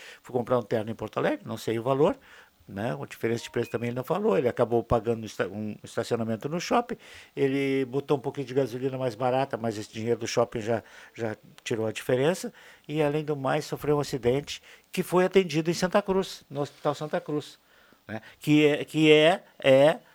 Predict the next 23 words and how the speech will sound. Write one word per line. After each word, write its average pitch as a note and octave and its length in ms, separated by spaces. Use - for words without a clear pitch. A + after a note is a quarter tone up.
sustentado D#3 680
pela F#3 300
economia E3+ 480
de D#3+ 80
Santa F#3 220
Cruz, C4 360
né? C3 220
Então, B2+ 160
é - 20
isso D3+ 240
que - 80
a D4+ 60
gente E3+ 260
tem D#3+ 140
que - 100
pensar C3+ 380
no B2+ 40
momento B2 300
de - 80
comprar. G#2+ 400
Às G#2+ 160
vezes, G#3 300
a, D3+ 160